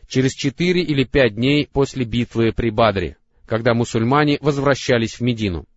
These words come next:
А впоследствии Али, да будет доволен им Аллах, клялся, что ниже следующий аят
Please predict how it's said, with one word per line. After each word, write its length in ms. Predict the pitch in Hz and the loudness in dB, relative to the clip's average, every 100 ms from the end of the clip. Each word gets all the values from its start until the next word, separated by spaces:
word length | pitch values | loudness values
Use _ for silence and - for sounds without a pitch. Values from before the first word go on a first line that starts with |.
| _ _ | _ _
А 120 | - - | -10 -4
впоследствии 840 | 151 143 185 196 - 180 185 170 | -2 0 4 4 2 2 2 4
Али, 420 | 139 151 165 165 | 2 4 4 2
да 180 | - 143 | 2 0
будет 300 | 135 131 127 | 2 0 2
доволен 460 | 123 123 131 120 117 | 4 4 4 2 0
им 220 | 127 123 | -2 -2
Аллах, 420 | 113 117 123 135 - | 0 0 2 0 -2
клялся, 540 | 143 147 139 - 85 | 2 2 2 -2 -8
что 260 | - - 123 | -6 -2 -2
ниже 360 | 127 151 143 | 0 0 0
следующий 760 | 147 143 160 147 135 - 131 123 | -4 -2 0 2 0 -2 -4 -2
аят 420 | 117 117 143 156 | 0 0 2 2